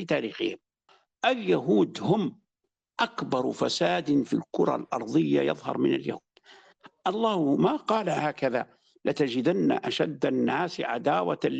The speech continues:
للذين آمنوا اليهود والذين أشركوا".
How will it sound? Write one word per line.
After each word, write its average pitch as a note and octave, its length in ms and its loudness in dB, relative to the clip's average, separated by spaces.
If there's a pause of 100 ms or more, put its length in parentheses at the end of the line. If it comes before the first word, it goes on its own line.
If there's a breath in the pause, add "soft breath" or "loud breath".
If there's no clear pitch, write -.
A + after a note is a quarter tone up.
(160)
للذين C3 400 2
آمنوا G#3+ 540 0 (640)
اليهود A2 420 -2 (120)
والذين G2+ 440 -2
أشركوا". - 420 -16